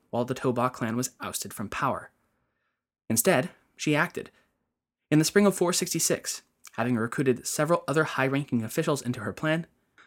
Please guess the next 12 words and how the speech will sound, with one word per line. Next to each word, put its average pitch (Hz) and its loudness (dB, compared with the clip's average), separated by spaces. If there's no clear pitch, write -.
she - -2
carried 196 6
out 190 4
a 185 0
coup 196 0
d'etat 180 2
against 127 0
Regent 120 0
Yifu, 147 -2
and 120 -2
he - -2
was 135 0